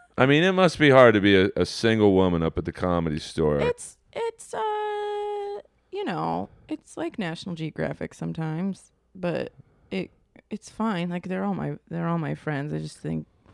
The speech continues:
Speaker 2: uh, you just gotta, you just gotta put up the, you know, the wall.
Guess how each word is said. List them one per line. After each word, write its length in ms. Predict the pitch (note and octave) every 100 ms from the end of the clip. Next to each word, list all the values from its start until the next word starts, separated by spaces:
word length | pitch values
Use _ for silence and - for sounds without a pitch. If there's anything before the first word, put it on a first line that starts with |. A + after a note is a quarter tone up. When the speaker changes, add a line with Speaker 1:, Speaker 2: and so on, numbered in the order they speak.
| _ _ _ _ _ _ _ _ _ _ -
Speaker 2:
uh, 1000 | - F#2 F#2+ F#2+ F#2+ - F#3+ G3 G3 G3+ -
you 120 | - G3
just 140 | G3
gotta, 380 | G3+ G3+ G3+ G#3 - -
you 180 | G#3 G3
just 140 | F#3+
gotta 240 | - -
put 260 | G3 - G3+
up 180 | G3 -
the, 260 | G#3 G#3 G3 _ _ _ _ _ _ _ _ _ _ -
you 80 | G3
know, 260 | F#3 G3 G3 - -
the 220 | F#3 F#3 -
wall. 520 | F#3 F#3 G#3+ G3+ -